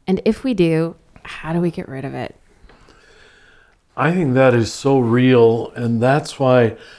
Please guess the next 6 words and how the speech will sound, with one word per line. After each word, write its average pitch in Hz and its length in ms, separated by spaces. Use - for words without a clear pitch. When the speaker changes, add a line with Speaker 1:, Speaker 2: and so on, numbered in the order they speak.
Speaker 2:
Augustine, 131 840
who 127 280
had 123 240
a 139 60
lot 131 300
of 135 420